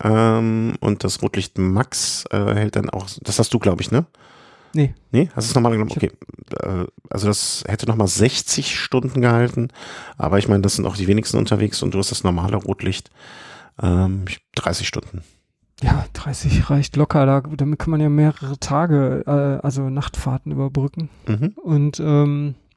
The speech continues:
Speaker 2: ja, Max hatte ich auch erst überlegt, kostet noch ein bisschen mehr und wiegt auch ein bisschen mehr, aber irgendwie, naja,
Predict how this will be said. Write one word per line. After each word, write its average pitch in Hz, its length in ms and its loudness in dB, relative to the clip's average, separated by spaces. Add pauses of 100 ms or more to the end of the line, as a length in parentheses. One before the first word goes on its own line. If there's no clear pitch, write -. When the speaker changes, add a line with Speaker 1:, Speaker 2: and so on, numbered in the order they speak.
(500)
Speaker 2:
ja, 151 160 8
Max 170 280 4
hatte 180 140 4
ich 165 120 -2
auch 185 140 -2
erst - 140 0
überlegt, 185 400 2
kostet 170 300 -4
noch 156 120 2
ein 165 100 0
bisschen 160 280 0
mehr 165 240 2 (840)
und 151 320 0
wiegt 170 200 2
auch 180 60 2
ein 165 100 0
bisschen 165 340 0
mehr, 165 160 2
aber 139 500 2
irgendwie, 131 400 -2 (240)
naja, 113 220 -4